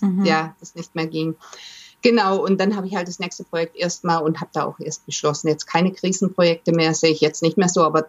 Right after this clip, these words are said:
Speaker 2: für den Zeitpunkt war es natürlich richtig. Und erstmal so ein ganz normales, nicht super challenging. Ich hatte dauernd ein schlechtes Gewissen, ehrlich
Speaker 1: Mhm.
Speaker 2: gesagt, weil ich dachte, oh,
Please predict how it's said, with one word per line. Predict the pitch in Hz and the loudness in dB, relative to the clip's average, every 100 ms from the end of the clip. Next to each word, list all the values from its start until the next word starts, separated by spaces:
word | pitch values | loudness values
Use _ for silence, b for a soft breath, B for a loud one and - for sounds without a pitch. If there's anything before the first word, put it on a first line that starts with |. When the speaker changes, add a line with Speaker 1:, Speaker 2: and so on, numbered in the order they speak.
| - | -6
Speaker 2:
für | - 160 | -2 2
den | 156 | 2
Zeitpunkt | 147 139 151 165 156 | 2 -2 0 -4 -2
war | |
es | 151 - | -4 -4
natürlich | 156 165 151 143 - - | -4 -2 -2 -6 -10 2
richtig. | 190 226 240 277 - b b b _ _ | 2 4 2 2 -4 b b b _ _
Und | 180 190 | 2 4
erstmal | - 175 180 170 | 4 2 4 2
so | 165 160 165 | 4 2 0
ein | 160 165 165 _ B B B - | 0 -2 -2 _ B B B 0
ganz | 170 175 | 0 0
normales, | 180 170 160 160 160 156 - - _ | -2 0 0 0 0 0 -4 -16 _
nicht | - 185 214 - | -2 2 2 0
super | - 202 208 180 175 170 - _ _ _ _ _ - - _ | -4 -2 2 2 2 -2 -6 _ _ _ _ _ -20 -20 _
challenging. | - 175 175 175 - 170 | 0 2 2 2 0 0
Ich | 175 | 0
hatte | 190 202 | 0 0
dauernd | 151 175 180 | 0 2 0
ein | 170 | -2
schlechtes | - 165 - 180 - | -2 -6 -6 -12 -10
Gewissen, | 147 165 175 202 202 - | -6 -4 0 0 0 0
ehrlich | 190 196 202 | 2 2 2
Speaker 1:
Mhm. | 233 | 2
Speaker 2:
gesagt, | 233 208 233 | 4 2 2
weil | 175 | -2
ich | - | -4
dachte, | _ - - | _ -20 -12
oh, | 131 | -12